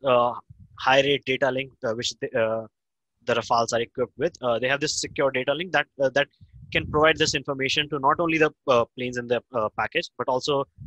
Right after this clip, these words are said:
back to the headquarters and, uh, yeah, back to the headquarters.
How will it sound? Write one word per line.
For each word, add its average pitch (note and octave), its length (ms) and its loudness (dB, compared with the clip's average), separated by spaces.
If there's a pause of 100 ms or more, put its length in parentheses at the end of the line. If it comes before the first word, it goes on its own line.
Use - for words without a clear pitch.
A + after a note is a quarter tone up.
back B2+ 220 2
to C#3 60 -8
the A#2+ 100 0
headquarters C#3+ 680 -4 (100)
and, G#2+ 200 -6 (240)
uh, A2+ 280 2 (1120)
yeah, A#2 200 -2 (440)
back B2 180 0
to - 80 -10
the G#2+ 80 -6
headquarters. - 500 -14